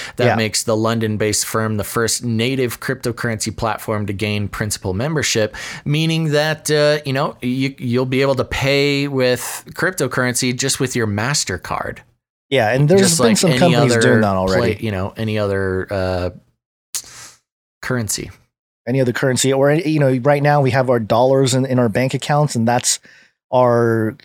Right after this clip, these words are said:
Speaker 2: I guess, collateral. That's what we use as sort of the digital back end
Speaker 1: Uh-huh.
Speaker 2: to anytime we swipe our card. But now what they're gonna expand into is you can spend your crypto, uh, through MasterCard.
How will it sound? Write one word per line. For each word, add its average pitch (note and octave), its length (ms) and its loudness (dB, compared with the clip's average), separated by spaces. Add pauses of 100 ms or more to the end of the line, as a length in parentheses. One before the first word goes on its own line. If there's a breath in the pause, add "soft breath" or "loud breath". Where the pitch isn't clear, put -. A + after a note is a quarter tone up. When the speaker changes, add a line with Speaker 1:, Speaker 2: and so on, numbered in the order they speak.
Speaker 2:
I A2 80 -2
guess, A2+ 220 0
collateral. B2+ 800 2
That's B2 200 2
what B2 120 -2
we A#2 80 0
use A#2 400 0
as G#2+ 100 0
sort A#2 220 0
of G2+ 80 -4
the G#2 160 0
digital A2 560 -2
back A2 340 -2
end C3+ 300 2 (400 soft breath)
Speaker 1:
Uh-huh. A2 120 -4
Speaker 2:
to A#2+ 300 2
anytime B2 320 2
we A2+ 80 2
swipe A#2+ 340 0
our A2 80 0
card. A#2+ 440 2
But A2 100 -2
now A#2 240 2
what A2+ 140 0
they're A2+ 140 -2
gonna G#2+ 120 -2
expand A2 380 -2
into G#2 320 -2
is F#2+ 320 -4
you A2 140 -6
can G2+ 200 -10
spend B2+ 400 -2
your G#2+ 80 -4
crypto, G2+ 560 -4 (640)
uh, G#2+ 320 0 (140)
through A#2 220 0
MasterCard. G2 600 -4